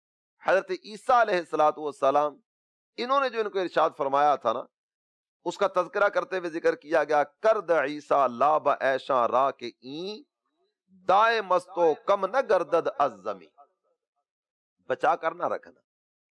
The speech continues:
ایک وقت میں کھا لیا، کھا لیا۔ جس رب نے اس وقت میں عطا کیا نا، وہی رب دوبارہ اگلے ٹائم میں بھی تمہیں عطا فرمائے گا۔ اگلے وقت کی فکر نہ کرنا، یہ کھانا جو تمہیں مل رہا ہے نا،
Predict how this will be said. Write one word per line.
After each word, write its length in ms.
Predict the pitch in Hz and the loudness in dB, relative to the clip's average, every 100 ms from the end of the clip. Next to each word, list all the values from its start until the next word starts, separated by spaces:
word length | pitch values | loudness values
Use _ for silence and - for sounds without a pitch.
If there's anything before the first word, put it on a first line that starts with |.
| _ _ - | _ _ 0
ایک 260 | 220 208 | 0 0
وقت 160 | 202 - | -6 -4
میں 120 | 175 | -6
کھا 220 | - 202 | 0 0
لیا، 260 | 208 202 175 | 0 0 -2
کھا 240 | - 123 | 0 -4
لیا۔ 260 | 104 80 - _ _ _ _ _ _ _ _ | -4 -10 -20 _ _ _ _ _ _ _ _
جس 300 | 120 240 - | _ -4 -2
رب 340 | 156 143 240 240 | -2 2 2 2
نے 100 | 233 - | -2 -4
اس 200 | 277 226 | -10 -6
وقت 260 | 226 240 214 | -4 -2 0
میں 120 | 220 | 0
عطا 300 | 196 190 185 | 2 2 0
کیا 360 | 180 170 175 143 | 2 4 4 2
نا، 100 | 196 _ _ _ | -4 _ _ _
وہی 300 | 175 294 294 | 0 0 4
رب 240 | 262 233 | 2 2
دوبارہ 260 | 208 208 208 | 2 4 6
اگلے 300 | 190 185 180 | 4 2 0
ٹائم 260 | 170 160 | 2 0
میں 80 | 156 | -2
بھی 100 | 147 | -6
تمہیں 240 | 143 143 135 | -6 0 0
عطا 260 | 123 123 | 2 0
فرمائے 400 | 113 107 107 107 | 0 -4 -2 -2
گا۔ 80 | 101 - | -4 -4
اگلے 320 | 131 180 240 | -6 2 2
وقت 260 | 208 190 - | 2 -2 -4
کی 80 | 160 | -10
فکر 320 | 135 127 131 | -6 -4 -4
نہ 100 | 180 | -6
کرنا، 340 | - 92 82 _ _ _ _ _ _ _ _ _ _ | -6 -8 -8 _ _ _ _ _ _ _ _ _ _
یہ 200 | 127 226 - | 0 0 2
کھانا 300 | 151 185 220 | 0 2 0
جو 120 | 190 | -2
تمہیں 240 | 180 175 | -2 -2
مل 320 | 135 135 254 247 | -2 0 0 2
رہا 220 | 220 147 | 2 2
ہے 40 | |
نا، 160 | 135 | 0